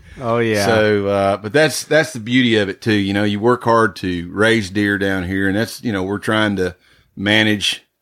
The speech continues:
Speaker 2: deer and keep 'em here on the property. And,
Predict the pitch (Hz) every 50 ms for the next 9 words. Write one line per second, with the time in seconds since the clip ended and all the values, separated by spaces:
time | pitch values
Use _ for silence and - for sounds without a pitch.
0 | _ _ _ _ _ - 92 107 110 107 107 107 101 92 90 90 - - 123 120
1 | 110 107 95 87 104 107 110 101 95 98 104 107 110 104 - - 107 104 104 101
2 | 98 - 104 104 104 104 104 101 95 90 85